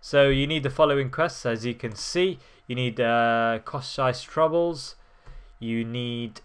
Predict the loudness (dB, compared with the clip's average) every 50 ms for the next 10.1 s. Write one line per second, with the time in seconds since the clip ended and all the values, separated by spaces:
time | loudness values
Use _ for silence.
0 | -6 -4 -4 -2 -2 -4 -4 -4 -6 -6 -6 -4 -6 -4 -2 -2 -2 -2 -2 -2
1 | 0 0 0 0 -2 -6 -10 -8 -8 -6 -6 -4 -6 -6 -6 -8 -12 _ -20 _
2 | _ _ _ _ -2 0 0 0 0 -2 -4 -4 -6 -8 -8 -8 -6 -6 -6 -8
3 | _ _ -18 -10 -6 -6 -6 -6 -8 -12 -12 -8 -4 -4 -2 -2 -2 -4 -4 -8
4 | -10 -6 -4 -2 0 0 -2 -4 -6 -10 -10 -10 -10 -8 -8 -6 -6 -8 -8 -10
5 | -18 -20 -20 -20 _ -2 0 2 2 2 0 -2 -8 -8 -8 -6 -6 -2 -2 -2
6 | -2 -2 -6 -6 -8 -8 -8 -12 -12 -10 -8 -6 -6 -6 -6 -4 -6 -6 -6 -6
7 | -4 -2 0 0 0 -2 -4 -6 -6 -6 -8 -10 -12 -8 -6 -6 -6 -6 -10 -16
8 | -18 -14 -8 -4 -2 -2 -2 -2 -4 -6 -6 -6 -6 -4 -4 -4 -4 -8 -12 -14
9 | -20 -14 -6 -4 -2 -2 0 -2 -4 -6 -8 _ -18 -14 -8 -4 -4 -4 -4 -4
10 | -10 -16